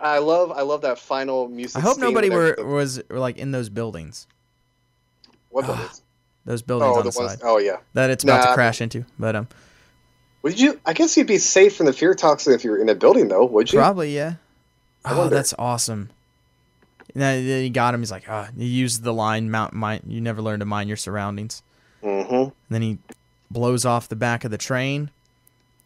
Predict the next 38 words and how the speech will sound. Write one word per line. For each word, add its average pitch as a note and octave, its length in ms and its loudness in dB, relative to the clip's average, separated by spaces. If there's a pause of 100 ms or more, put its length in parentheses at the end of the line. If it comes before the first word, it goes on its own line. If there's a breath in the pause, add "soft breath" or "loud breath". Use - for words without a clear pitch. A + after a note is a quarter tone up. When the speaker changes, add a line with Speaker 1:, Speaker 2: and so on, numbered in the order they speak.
(120)
Speaker 1:
There G#2+ 120 0
Speaker 2:
"I G#2 60 6
Speaker 1:
we G2+ 60 6
Speaker 2:
don't G#2 100 4
Speaker 1:
go. A#2 140 6
Speaker 2:
have A2+ 160 0
to A2 80 -6
s-, - 240 -2
I A#2+ 80 -8
don't, B2 180 -6
I'm A#2 100 -6
not A2+ 140 -4
gonna A#2 140 -6
kill C#3 240 2
you, C#3 180 2
but B2+ 100 0
I A2 80 0
don't A#2+ 180 -2
have C3 100 -6
to C3 80 -6
save G#2 360 -2
you." F#2 280 -8 (640)
Speaker 1:
Which A#2 160 0
I'm D#3+ 160 2
fine E3 300 0
with. F#2+ 280 -4 (1800 soft breath)
Speaker 2:
Eh, A3+ 1000 -2 (200)
I E3 160 2
have E3 220 4
Speaker 1:
Well C3 80 0
Speaker 2:
mixed C#3 300 -2
feelings. G3+ 500 2
It's F3 220 4
not, G3 260 4
like, E3+ 240 2
terrible, B2 440 0
though, D2 240 -10 (120)
but A#2+ 220 -6